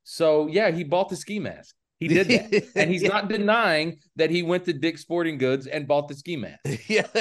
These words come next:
Speaker 1: He's saying that going to Dick's Sporting Goods and buying the ski mask was covered by his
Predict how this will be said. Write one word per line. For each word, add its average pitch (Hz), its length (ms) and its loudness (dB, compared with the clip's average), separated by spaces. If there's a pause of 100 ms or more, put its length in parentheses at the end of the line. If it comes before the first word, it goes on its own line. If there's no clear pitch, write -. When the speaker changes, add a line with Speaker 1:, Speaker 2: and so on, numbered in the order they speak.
Speaker 1:
He's 185 300 -2
saying 185 520 2 (180)
that 156 180 2
going 180 220 4
to 175 60 0
Dick's 160 260 -2
Sporting 170 360 -4
Goods 139 200 0
and 135 100 -10
buying 151 240 -2
the 131 60 -8
ski 190 280 -10
mask 139 360 -4
was 131 120 -8
covered 147 680 -2 (580)
by 147 300 2
his 135 500 -2